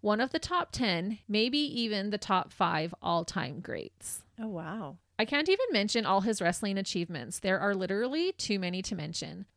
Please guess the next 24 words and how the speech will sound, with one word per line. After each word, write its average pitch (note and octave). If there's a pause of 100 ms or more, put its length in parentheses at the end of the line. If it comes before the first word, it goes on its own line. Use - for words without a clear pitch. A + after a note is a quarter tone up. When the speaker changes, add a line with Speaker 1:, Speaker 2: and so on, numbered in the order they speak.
(120)
Speaker 1:
But C4
I C4+
think E4+
by A4+
now G#3
we A3
can A3+
agree F#3
that F3+
he A3
was B3
elite A3+
in A3+
his A3+
craft. - (240)
And G3
then G3
I F#3+
have F#3+
two A3
little A#3+
fun G3+
media G3
facts. D#4+